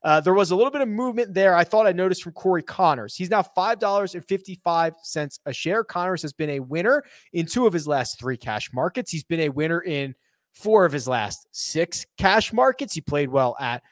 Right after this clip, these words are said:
the Masters. He played well at the Arnold Palmer Invitational. He's just basically played well everywhere. Five dollars and fifty-five cents a share at the moment.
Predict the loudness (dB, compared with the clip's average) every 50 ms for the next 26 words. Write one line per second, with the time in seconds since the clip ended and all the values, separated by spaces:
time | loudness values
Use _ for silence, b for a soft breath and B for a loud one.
0 | _ _ _ -4 -4 -4 -2 0 2 4 4 4 4 0 -2 -4 -2 -2 -2 -4
1 | -6 -6 -4 -4 -2 -2 -2 -4 -6 -6 -6 -8 -8 -8 -8 -10 -10 -8 -8 -8
2 | -8 -10 -12 -12 -14 -14 -16 -16 -18 -20 -14 -6 -2 0 0 2 0 0 -2 -2
3 | -2 -2 -2 -2 -6 -6 -2 -2 -2 0 0 0 -2 0 4 4 4 4 4 4
4 | 6 6 6 6 4 b b b b b _ 4 6 6 8 8 8 6 6 4
5 | 2 0 2 6 6 8 8 8 6 6 6 6 6 6 6 4 2 0 -2 -6
6 | -4 0 -2 -2 -2 -4 -16 -8 _ 0 2 2 2 2 0 0 0 0 0 -2
7 | -4 -4 -4 -4 -2 -2 0 2 4 4 4 2 0 _ _ -6 -6 -6 -6 -8
8 | _ -10 -10 -4 4 6 8 8 8 6 2 b